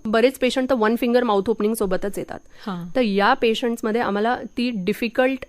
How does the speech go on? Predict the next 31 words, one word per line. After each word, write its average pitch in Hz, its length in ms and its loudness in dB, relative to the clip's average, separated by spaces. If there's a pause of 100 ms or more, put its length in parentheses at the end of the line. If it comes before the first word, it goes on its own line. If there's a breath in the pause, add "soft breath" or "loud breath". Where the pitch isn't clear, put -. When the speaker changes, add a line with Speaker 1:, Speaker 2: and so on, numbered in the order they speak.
Speaker 1:
इंट्युबेशन 247 680 0 (140)
अशी 254 300 0 (100)
सिच्युएशन 226 520 0
निर्माण 185 380 0
होते. 208 180 -12 (280 loud breath)
Speaker 2:
हां. 196 140 -2
Speaker 1:
तर 254 40 2
त्यांना 240 300 2
ती 277 160 -2
श्वासनळिका 240 640 0
टाकणे 226 280 -2
आम्हाला 226 260 -2
खूप 254 220 -4 (160)
डिफिकल्ट 196 500 -2
येतं, 170 180 -10 (260)
कारण 214 120 0
Speaker 2:
हम्म. 233 200 -2
Speaker 1:
आमचं 233 380 2
ॲनेस्थेशिओलॉजिस्ट 233 840 -2
म्हणून 240 240 0
मेन 233 360 2
काम 233 240 -2
आमचं 226 220 -2
आहे 240 160 0
एअरवे 208 420 4 (160)
सिक्युअर 208 420 4
करणे. 165 300 -2 (100)
ती 233 100 0
श्वासनळिका 240 720 4 (100)
ती 254 40 0
बरोबर 214 400 4